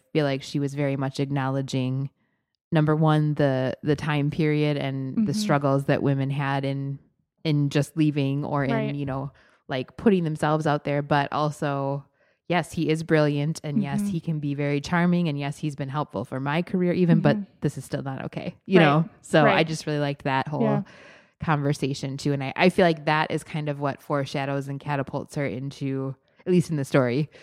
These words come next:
Speaker 2: Mm-hmm.
Speaker 1: into, like, "No, I'm
Speaker 2: Mm-hmm. Not okay with
Speaker 1: not
Speaker 2: it
Speaker 1: okay with
Speaker 2: anymore.
Speaker 1: this."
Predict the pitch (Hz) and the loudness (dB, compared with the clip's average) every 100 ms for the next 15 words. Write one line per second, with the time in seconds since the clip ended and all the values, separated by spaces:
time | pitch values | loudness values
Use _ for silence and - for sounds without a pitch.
0 | - 214 196 208 156 143 - 143 139 135 | -2 0 0 2 2 0 0 2 2 0
1 | 131 - - 139 135 131 127 123 135 - | -4 -6 -4 -2 -2 -2 -6 -8 -10 -12
2 | - - _ 240 226 214 214 202 - _ | -20 -20 _ 4 4 2 -2 -6 -10 _
3 | 214 185 185 - 190 180 151 131 135 143 | -4 -2 -4 -4 -4 0 2 0 0 0
4 | 123 180 - 151 | 0 0 -2 -4